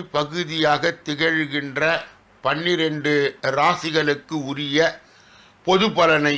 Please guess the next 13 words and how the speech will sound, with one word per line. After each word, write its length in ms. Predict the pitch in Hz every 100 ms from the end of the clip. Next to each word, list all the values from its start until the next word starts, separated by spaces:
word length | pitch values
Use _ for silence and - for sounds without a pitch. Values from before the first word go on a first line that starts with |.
| -
இப்பொழுது 500 | 170 156 156 165 156 165
நாம் 260 | 147 139 -
பார்க்க 300 | 143 143 -
இருக்கின்றோம். 680 | 151 127 127 139 127 127 - _ _ _ _ _ _ _ _ _ _ _ _ _ 151
முதலிலே 640 | 202 247 254 240 233 233 233 190
மேஷராசி. 680 | 170 170 - 160 127 - - _ _ _ _ _ _
கணவன் 560 | - 180 208 226 226 220 214 160
மனைவிக்குள் 640 | 170 180 175 165 - 190 185 135
மனஸ்தாபம் 760 | 147 180 - - 170 151 151 139
நீங்கி 380 | 135 131 127 156 - - 123
அந்யோன்யம் 720 | 170 196 202 175 143 143 160 - 127
அதிகரிக்கும். 680 | 143 135 113 107 - - _ _ _ _ _ _ _ _ - - - _ _ -
தள்ளுபடி 640 | 190 240 254 220 208 208